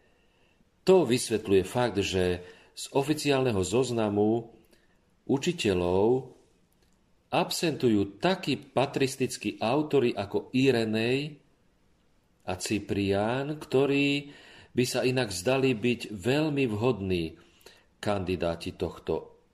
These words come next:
titulu. Titul, teda druhý titul, cirkevný otec,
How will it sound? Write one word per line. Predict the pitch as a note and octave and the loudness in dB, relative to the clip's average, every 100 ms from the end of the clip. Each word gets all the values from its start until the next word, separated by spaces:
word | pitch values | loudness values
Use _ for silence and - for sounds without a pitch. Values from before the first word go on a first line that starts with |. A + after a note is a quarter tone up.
| - | -20
titulu. | - F2+ - D2 C#2+ C#2+ - _ _ - _ | -8 -8 -6 -12 -12 -16 -20 _ _ -20 _
Titul, | F#3 G#3+ - A2 A2 B2+ C#3+ - - _ _ _ _ _ _ _ | 0 2 4 4 6 4 2 -6 -20 _ _ _ _ _ _ _
teda | A2+ G2 F#2+ F#2+ G#2+ A2 - _ _ _ _ | -4 0 0 0 -2 -8 -16 _ _ _ _
druhý | G2+ F2+ B2+ F#3 D3 - | -16 2 6 6 4 0
titul, | G#2+ G2+ G2+ F2+ E2+ E2 - _ _ _ _ _ _ _ _ | -2 -2 0 2 2 -2 -8 _ _ _ _ _ _ _ _
cirkevný | - E3+ G3+ - C#3+ G#2 G2 F#2+ | 0 4 4 4 2 4 0 2
otec, | A2+ C3 - D2+ | 2 0 -2 -6